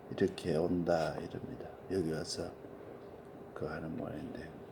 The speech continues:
그 사람들, 그래서 거기 와서 그 주일날 예배를 좀 드려달라 이러니까, 뭐, 오후 예배 마치고 거기 가서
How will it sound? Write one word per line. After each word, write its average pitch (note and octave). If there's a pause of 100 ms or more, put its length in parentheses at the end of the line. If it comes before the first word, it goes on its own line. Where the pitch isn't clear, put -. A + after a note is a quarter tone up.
(220)
그 -
사람들, F#2+ (840)
그래서 F2+
거기 G2+
와서 F#2 (720)
그 -
주일날 F2+ (540)
예배를 F2 (140)
좀 D2
드려달라 D2
이러니까, - (240)
뭐, - (680)
오후 G#2
예배 C3+
마치고 C#3 (1000)
거기 G2
가서 F2+